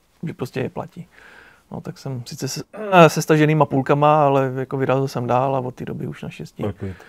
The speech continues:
Speaker 1: naštěstí nic, no, takže.
Speaker 2: A takže tři měsíce si trajdal po Kanadě, no a co bylo dál? Potom si tam teda zůstal, nebo si jel tu Ameriku dolů, do Spojených států, nebo?
Speaker 1: No, Kanada.
Speaker 2: Jako tvůj plán byl Kanada, nebo ta Kanada a Amerika byly dvě různé věci?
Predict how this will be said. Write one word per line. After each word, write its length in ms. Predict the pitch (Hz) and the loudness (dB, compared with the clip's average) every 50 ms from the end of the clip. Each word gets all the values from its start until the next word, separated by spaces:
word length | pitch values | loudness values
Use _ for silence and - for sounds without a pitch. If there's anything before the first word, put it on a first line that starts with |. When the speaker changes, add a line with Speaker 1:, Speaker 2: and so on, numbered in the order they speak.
| - - _ _ _ _ _ _ _ _ | -20 -20 _ _ _ _ _ _ _ _
Speaker 1:
naštěstí 460 | - - - - - - _ - - 170 | -14 -12 -12 -12 -14 -14 _ -16 -16 -16
nic, 120 | 170 139 _ - - | -16 -18 _ -20 -20
no, 60 | 135 - _ - | -20 -20 _ -20
takže. 140 | 160 147 139 - _ _ _ _ _ _ _ _ _ _ _ _ _ _ _ _ _ _ _ - - - - - - _ _ - - 117 | -20 -20 -20 -20 _ _ _ _ _ _ _ _ _ _ _ _ _ _ _ _ _ _ _ -20 -20 -20 -20 -20 -20 _ _ -2 0 2
Speaker 2:
A 40 | |
takže 240 | 107 123 120 120 135 | 4 4 4 2 0
tři 160 | - - 147 | 0 0 2
měsíce 380 | 147 156 147 - 170 - - 147 | 2 2 2 2 2 0 0 0
si 140 | - - 147 | -2 0 4
trajdal 360 | 156 151 156 156 170 156 147 | 6 6 8 8 8 6 4
po 160 | - - 110 | 4 0 0
Kanadě, 380 | - 123 113 117 117 123 143 147 | 0 2 2 2 4 4 4 4
no 140 | 147 147 139 | 4 4 2
a 40 | |
co 140 | - - 147 | 2 2 2
bylo 180 | 139 151 156 151 | 4 6 6 6
dál? 240 | 160 165 160 151 113 | 4 2 0 0 -2
Potom 320 | - 107 - - 123 117 | -4 -6 -6 -6 -6 -6
si 220 | - - 135 127 | -4 -2 0 0
tam 220 | 117 - 131 123 113 | 0 0 -2 -2 -2
teda 180 | 143 135 127 | 0 0 0
zůstal, 460 | 104 104 95 - - - 139 151 156 147 | 0 -2 -4 -6 -4 -2 -2 0 0 -2
nebo 180 | 135 117 117 | -4 -4 -6
si 160 | - - 135 | -4 -4 -2
jel 120 | 123 120 113 | -2 -2 -2
tu 140 | 120 117 101 | -2 -4 -2
Ameriku 420 | 98 110 123 147 143 - - 160 | -2 -2 -2 -2 -4 -4 -4 -4
dolů, 300 | 143 135 131 143 151 156 | -2 -2 -2 -2 -2 -2
do 180 | 147 143 117 98 | -2 -4 -6 -8
Spojených 360 | - - 131 120 120 117 - | -8 -8 -8 -6 -6 -8 -8
států, 460 | - - 120 123 127 117 - 139 143 | -6 -6 -4 -4 -6 -6 -8 -8 -8
nebo? 360 | 139 131 117 117 120 123 120 - _ _ _ _ _ 165 | -6 -6 -6 -6 -8 -8 -10 -14 _ _ _ _ _ -10
Speaker 1:
No, 200 | 156 151 - - | -8 -8 -8 -8
Kanada. 420 | - - 139 147 160 170 180 190 | -6 -4 -2 0 2 4 4 6
Speaker 2:
Jako 120 | 190 190 | 6 6
tvůj 180 | 190 185 151 143 | 6 6 6 6
plán 240 | - 151 147 151 151 | 6 6 6 6 6
byl 140 | 156 151 139 | 4 4 4
Kanada, 520 | - 131 123 131 131 139 143 151 156 156 | 2 2 2 2 2 2 2 2 2 0
nebo 180 | 143 135 143 - | 0 2 2 2
ta 140 | 143 127 | 2 0
Kanada 320 | 107 - 127 131 135 147 143 | 2 2 2 4 6 6 6
a 20 | |
Amerika 360 | 135 135 135 135 127 - 135 | 6 6 2 0 2 0 0
byly 160 | 131 135 135 131 | 2 2 0 0
dvě 240 | 117 104 110 110 | 2 2 2 2
různé 340 | 110 117 117 113 113 127 127 | 4 2 0 0 -2 -2 -2
věci? 460 | 123 123 117 - - - 131 147 175 | -2 -2 -4 -4 -6 -6 -4 -4 -6